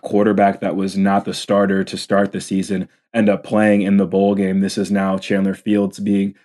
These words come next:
the third string quarterback this year. He played in the bowl game last year as the second string quarterback after Ben Wooldridge went down. And we even saw a little bit of a <laughs> sneak preview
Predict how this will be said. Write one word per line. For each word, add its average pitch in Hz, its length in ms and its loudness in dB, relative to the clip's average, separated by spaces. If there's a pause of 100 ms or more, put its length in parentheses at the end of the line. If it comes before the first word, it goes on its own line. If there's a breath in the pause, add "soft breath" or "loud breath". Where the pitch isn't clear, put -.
(120 soft breath)
the 98 60 -12
third 104 240 0
string 104 180 0
quarterback 101 440 2
this 101 220 -2
year. 104 100 2
He 101 100 2
played 104 180 2
in 98 60 -2
the 98 80 0
bowl 101 220 0
game 98 220 -2
last 95 380 -4
year 98 140 0
as 95 100 -4
the 101 80 -8
second 98 320 -4
string 98 240 -6
quarterback 101 500 -4
after 101 240 -6
Ben 95 240 -2
Wooldridge 98 360 -2
went 101 180 -6
down. 101 200 -6
And 107 160 0
we 110 80 4
even 101 240 0
saw 104 220 2
a - 20 2
little 98 240 0
bit 98 140 -2
of 95 100 -2
a 98 60 -4
<laughs> - 0 -
sneak - 340 -2
preview 104 400 2